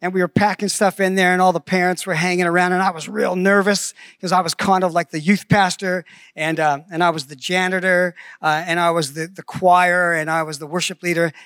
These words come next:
and I was the administrator. And those of you who know me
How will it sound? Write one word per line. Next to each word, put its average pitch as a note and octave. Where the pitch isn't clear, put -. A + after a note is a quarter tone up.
and F3+
I G#3
was F#3+
the F#3+
administrator. F#3
And E3
those G3+
of F#3
you F#3+
who F3
know G3
me D3